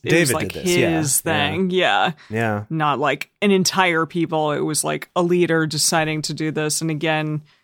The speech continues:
Speaker 1: another decision on the part of someone who, whose power was corrupted by just being, like, the most powerful man in the world besides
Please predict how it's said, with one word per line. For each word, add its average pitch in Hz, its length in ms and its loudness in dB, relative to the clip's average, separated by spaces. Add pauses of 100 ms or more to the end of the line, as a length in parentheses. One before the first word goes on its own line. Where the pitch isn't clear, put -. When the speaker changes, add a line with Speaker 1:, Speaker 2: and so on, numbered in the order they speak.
(140)
Speaker 1:
another 156 540 0 (220)
decision 196 640 4
on 175 480 2 (400)
the 175 100 0
part 180 360 2
of 151 120 -2
someone 165 420 0
who, 160 500 0 (320)
whose 170 380 2 (320)
power 160 640 0 (220)
was 160 240 0
corrupted 156 840 0 (500)
by 147 640 0 (880)
just 156 240 -2
being, 160 460 0
like, 170 200 2
the 180 60 -2
most 170 220 0
powerful 185 320 2
man 190 180 2
in 196 80 4
the 202 60 2
world 202 340 2
besides 165 720 -2